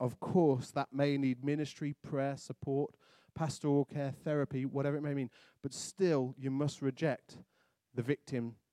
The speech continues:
syndrome. I wanna take it a little bit further now because I think it goes beyond just a syndrome and a mentality to something that we call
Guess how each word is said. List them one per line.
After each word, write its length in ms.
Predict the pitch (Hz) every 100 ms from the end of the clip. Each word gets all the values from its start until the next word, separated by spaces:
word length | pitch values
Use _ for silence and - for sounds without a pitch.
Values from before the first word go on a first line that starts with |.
| _
syndrome. 580 | - 131 117 104 101 104 _ _ _ _ _ - _
I 40 | 135
wanna 120 | 185
take 220 | 196 175
it 40 |
a 20 | 165
little 140 | 151
bit 160 | 151 139
further 300 | 175 160 127
now 220 | 113 120
because 280 | 135 135 139
I 100 | 135
think 240 | 147 127
it 100 | 156
goes 200 | 143 139
beyond 320 | 135 139 147
just 200 | 143 -
a 40 | 135
syndrome 640 | - 170 165 139 120 117 _ _ -
and 120 | 127
a 40 | 131
mentality 800 | 131 - 151 147 - 123 113 - _ _
to 80 | 131
something 360 | 143 147 147 139
that 180 | 147
we 100 | 135
call 400 | 127 139 127 139